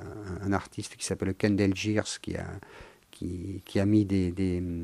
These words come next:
des masques de plastique caricaturaux d'hommes politiques sur des ballons de foot, le tout pris dans un, dans un filet.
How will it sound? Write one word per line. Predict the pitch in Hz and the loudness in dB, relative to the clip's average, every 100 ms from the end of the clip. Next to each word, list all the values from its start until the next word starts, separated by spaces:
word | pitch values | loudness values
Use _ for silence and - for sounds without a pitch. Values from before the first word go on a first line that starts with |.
| 90 92 - | -6 -8 -2
des | 107 | 4
masques | 117 120 - - | 8 8 6 2
de | 104 104 | -2 0
plastique | 113 107 - 113 - | 4 4 4 -6 0
caricaturaux | 98 101 107 - 113 107 113 | 2 2 2 2 2 6 6
d'hommes | 104 104 | 6 4
politiques | 107 104 110 - 120 - | 6 6 4 2 -2 0
sur | 98 135 123 | 2 6 8
des | 117 | 8
ballons | 113 110 | 8 8
de | 110 | 6
foot, | 104 - 123 - | 4 0 -4 -2
le | 107 | -2
tout | 101 113 | 0 0
pris | 98 113 | 2 4
dans | 101 101 | 4 4
un, | 101 95 95 | 4 2 2
dans | 90 98 95 | 2 4 4
un | 101 | 4
filet. | 90 - 110 135 156 | 2 4 8 10 8